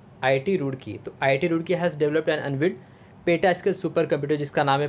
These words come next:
परम गंगा। The National Super Computing Mission के तहत परम गंगा, a high performance computational facility at आईआईटी रुड़की, और इसका कैपेसिटी वन पॉइंट सिक्स सिक्स petaflops।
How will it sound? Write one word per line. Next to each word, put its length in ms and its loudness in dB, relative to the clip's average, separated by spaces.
परम 280 2
गंगा। 360 -2
The 120 0
National 320 -2
Super 280 -2
Computing 420 -2
Mission 220 -4
के 100 0
तहत 360 -2
परम 220 4
गंगा, 340 4
a 160 -8
high 260 -2
performance 560 0
computational 600 -2
facility 460 0
at 160 -2
आईआईटी 220 2
रुड़की, 380 -4
और 240 2
इसका 140 -2
कैपेसिटी 560 0
वन 200 0
पॉइंट 280 -2
सिक्स 260 -6
सिक्स 260 -8
petaflops। 640 0